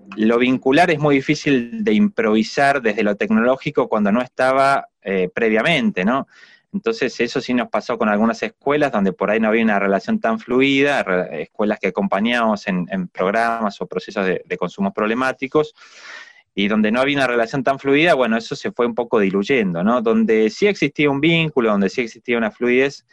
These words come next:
pudimos seguir y en algunos casos se, se, se reforzó ese vínculo un poco por la situación a veces más difícil o dramática. Eh,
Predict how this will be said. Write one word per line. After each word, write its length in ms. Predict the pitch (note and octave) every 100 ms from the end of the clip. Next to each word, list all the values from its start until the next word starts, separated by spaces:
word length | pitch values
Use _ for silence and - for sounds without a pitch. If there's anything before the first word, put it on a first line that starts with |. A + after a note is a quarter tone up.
| - - _ _
pudimos 380 | - A#2 C#3 C#3+
seguir 420 | - D3+ G3 G#3+
y 60 | C#3
en 80 | A2
algunos 300 | G#2+ A#2 A#2
casos 300 | C3 - C3+
se, 320 | G#2+ F2+ D2
se, 420 | - - F2 E2 D2+
se 160 | -
reforzó 560 | F2+ F2+ G#2 F#2+ - F3
ese 200 | - F#2
vínculo 440 | F#2+ A2+ A2+ A2+
un 100 | G#2+
poco 240 | G2+ G2+ A2
por 140 | G#2
la 80 | F2+
situación 480 | - - G#2 A2 G2+
a 80 |
veces 340 | F#2+ - G2+ -
más 300 | F#2 - - -
difícil 1160 | G2+ - - - - F2+ - C3+ C#3+ - B2
o 140 | F#2+ D#2+
dramática. 760 | E2 F2+ G#2+ G2 - E2+ - - - - - - - - _ _
Eh, 320 | G3+ A3 A3